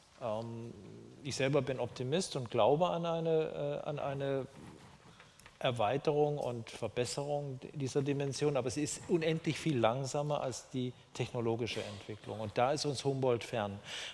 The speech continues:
weil er natürlich schon in der, in der Gesamtheit seines, seiner, seiner Wissenskonzepte eine optimistische Vorstellung hatte von dem, wie sich die Menschheit entwickeln würde.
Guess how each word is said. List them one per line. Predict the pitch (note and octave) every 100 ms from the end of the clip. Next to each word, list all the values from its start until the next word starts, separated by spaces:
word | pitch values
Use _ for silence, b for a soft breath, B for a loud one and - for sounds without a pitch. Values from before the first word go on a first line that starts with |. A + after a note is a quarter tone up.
| -
weil | A#2+
er | B2
natürlich | B2+ A2+ C#3 C3 A2+
schon | - G3 F#3+ A#2+ A#2
in | B2
der, | A#2+ A2+ -
in | B2
der | A2+
Gesamtheit | A2+ - C3+ D#3+ B2+ B2 -
seines, | A#2+ A#2+ A2+ -
seiner, | A#2+ A2+ G#2+ G#2
seiner | A2 G2+ A2
Wissenskonzepte | D#3+ D3 - - A2+ G#2 A2+ G#2+ - D3+ D3+ B B B B B -
eine | C3 C3 C3 -
optimistische | - - C#3+ D3+ - C3 C3+
Vorstellung | A#2+ C3+ C3+ - C3+ C#3 C3+ A#2
hatte | C3+ C#3+ C3 B B
von | - B2+ A#2+
dem, | B2+ C#3
wie | C3
sich | C3
die | - B2
Menschheit | A#2+ A#2 A#2+ A#2+
entwickeln | B2 A2+ D3+ - A#2+ A2 G#2 G#2 G2
würde. | A2+ A2 G2+